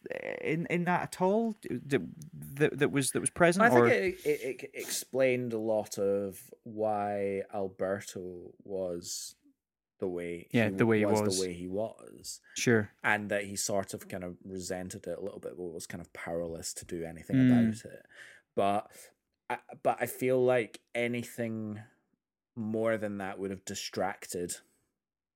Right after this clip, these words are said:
Speaker 2: from a,
Speaker 1: Yeah.
Speaker 2: from a, from a lot of the look, 'cause it was Luca-centric. Like, the, the movie's
Speaker 1: Sure,
Speaker 2: called
Speaker 1: sure.
Speaker 2: Luca,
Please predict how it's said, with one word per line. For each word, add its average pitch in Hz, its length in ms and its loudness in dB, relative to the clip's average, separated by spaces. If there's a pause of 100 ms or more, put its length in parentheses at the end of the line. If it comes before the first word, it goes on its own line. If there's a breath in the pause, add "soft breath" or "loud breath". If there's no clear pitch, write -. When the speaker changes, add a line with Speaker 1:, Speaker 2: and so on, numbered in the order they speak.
Speaker 2:
from 104 280 0
a, 123 40 8
Speaker 1:
Yeah. 110 280 10
Speaker 2:
from 107 100 -4
a, 107 120 -6
from 107 180 -6
a 98 60 0
lot 101 360 0
of 101 220 -6
the 95 460 0 (120)
look, 107 280 -4
'cause 123 140 -2
it 135 100 2
was 131 260 4
Luca-centric. 113 880 -2
Like, 127 220 2
the, 151 100 6
the 143 140 -2
movie's 170 340 6
Speaker 1:
Sure, 143 260 12
Speaker 2:
called 135 120 4
Speaker 1:
sure. 147 160 10
Speaker 2:
Luca, 95 240 4